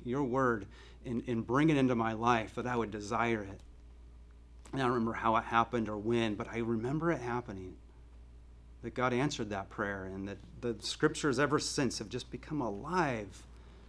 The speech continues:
But it was years of me trying and pushing and just trying to do it until I finally just said, "Lord, you gotta do this. This is supernatural work, and I'm letting you into my life, and I want you to, to bring this scripture alive." And that's what God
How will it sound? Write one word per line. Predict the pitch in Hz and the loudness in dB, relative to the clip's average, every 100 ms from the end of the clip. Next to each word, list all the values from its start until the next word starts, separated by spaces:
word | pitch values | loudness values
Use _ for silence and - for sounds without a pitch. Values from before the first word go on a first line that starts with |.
| - - - - - - - - - - - - - - | -20 -20 -20 -20 -20 -20 -20 -20 -20 -20 -20 -20 -20 -16
But | 143 | -6
it | |
was | 139 131 - - | -2 0 -2 -6
years | 123 135 175 170 143 | 0 10 12 10 8
of | |
me | 131 123 | 2 2
trying | - 156 147 143 127 113 | 2 4 4 4 2 0
and | 107 | -4
pushing | - 143 - 120 107 | -4 -4 0 0 0
and | 104 | -2
just | 120 - | -2 -4
trying | - 135 123 | -2 0 2
to | |
do | 113 123 117 | 2 2 2
it | 110 - - - - | 0 -10 -20 -18 -10
until | 110 - 139 127 | -10 -4 0 0
I | 113 | 0
finally | 127 123 123 | 4 4 4
just | 107 - | 0 -2
said, | 120 110 104 | -4 -4 -4
"Lord, | 113 139 131 | 0 2 2
you | 110 123 139 | -2 0 0
gotta | 117 104 | 0 -4
do | 101 92 | -6 -10
this. | 92 - - - - | -12 -14 -14 -12 -10
This | 120 113 | -8 -8
is | - | -8
supernatural | - - 185 185 147 139 135 147 127 | -6 2 2 4 2 2 0 0 0
work, | 117 117 104 | 2 0 0
and | 110 | -6
I'm | 107 120 | -4 -2
letting | 139 156 156 143 | 0 4 6 6
you | 139 | 4
into | 131 135 131 | 2 2 2
my | 120 110 | 2 0
life, | 113 113 - | 0 0 -2
and | 113 | -2
I | |
want | 113 131 131 - | 0 2 2 2
you | 135 | 0
to, | 110 98 - - | 0 -2 -8 -12
to | 110 | -10
bring | 92 143 143 | 2 6 6
this | 117 110 | 6 0
scripture | - 120 - 117 | -2 -4 -2 -2
alive." | 107 107 107 98 95 - - - - | 0 0 -2 -6 -12 -18 -20 -18 -8
And | 110 104 | -8 -4
that's | 104 113 - | -2 -2 -4
what | 107 - | -12 -10
God | 95 | -12